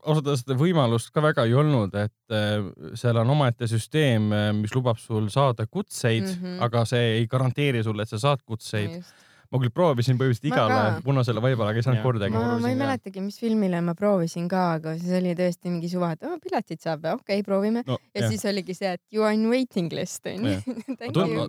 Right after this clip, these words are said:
Speaker 3: Me, me läksime sinna ju, noh, oma ettevõttega ja meil olid need Muertsetu filmi, äh, passid ehk
Speaker 2: Jah.
Speaker 3: siis, äh, filmitööstuse passid.
Speaker 1: Mhm.
Speaker 3: Aga noh, äh, kui tahad saada kutset või siis, äh,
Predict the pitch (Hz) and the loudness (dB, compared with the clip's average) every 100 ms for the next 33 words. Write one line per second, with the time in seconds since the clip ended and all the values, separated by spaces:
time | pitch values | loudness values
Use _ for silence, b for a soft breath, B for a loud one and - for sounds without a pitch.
0 | - 170 165 156 156 - 151 139 147 143 | -4 -4 -4 -4 -6 -4 -6 -4 -6 -4
1 | 139 139 139 123 131 127 160 - 135 - | -4 -4 -6 -6 0 2 2 2 -2 -2
2 | - 117 117 117 117 117 107 113 110 110 | -6 -2 -2 -2 -4 -4 -6 -2 0 2
3 | 113 123 127 - 104 110 120 113 107 104 | 2 2 0 -6 -8 -2 0 -2 -4 -8
4 | 104 101 101 101 101 - _ 156 165 - | -8 -8 -6 -6 -6 -10 _ -4 -2 -2
5 | 120 107 107 180 175 175 - 104 107 127 | -2 -2 -4 -4 -4 -4 -2 0 2 0
6 | 113 98 95 101 98 98 92 - 127 135 | 0 -4 -10 -10 -6 -4 -6 -6 -8 -6
7 | 147 b b b 101 101 101 110 110 - | -10 b b b -2 -2 0 2 0 -2
8 | _ - 107 110 110 107 110 110 110 113 | _ -6 -2 0 2 2 0 0 0 -2
9 | 113 - 107 104 107 107 - - 104 110 | -2 -4 -4 0 0 -2 -10 -10 -8 -4
10 | 120 110 113 - 156 - 127 - 113 113 | 0 0 -2 -4 -6 -2 -2 0 -2 0
11 | 110 107 - 110 107 | -2 -4 -2 0 0